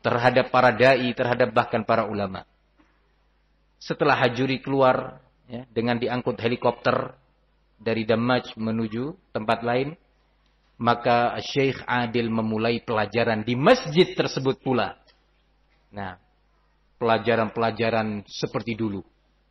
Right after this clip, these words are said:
untuk rijal dan nisa. Dan sekarang sudah berita yang sampai kepada saya,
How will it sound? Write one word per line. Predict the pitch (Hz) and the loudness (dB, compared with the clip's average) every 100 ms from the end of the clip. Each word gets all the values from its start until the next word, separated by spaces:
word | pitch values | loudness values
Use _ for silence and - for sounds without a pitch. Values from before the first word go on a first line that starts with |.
| - | -8
untuk | 131 127 135 123 | -6 -4 -2 -2
rijal | 127 113 135 | -2 4 2
dan | 113 117 117 | 4 0 -2
nisa. | 117 135 113 | -2 -2 -2
Dan | 123 120 | -2 -4
sekarang | - - 185 208 247 - - - _ _ | -4 2 8 8 6 0 -12 -20 _ _
sudah | - - 151 147 147 113 - | -12 -2 6 8 8 4 -6
berita | 120 156 160 | 2 4 6
yang | 147 | 4
sampai | 156 143 143 | 4 4 2
kepada | 127 139 127 | 2 0 2
saya, | 135 135 | 4 4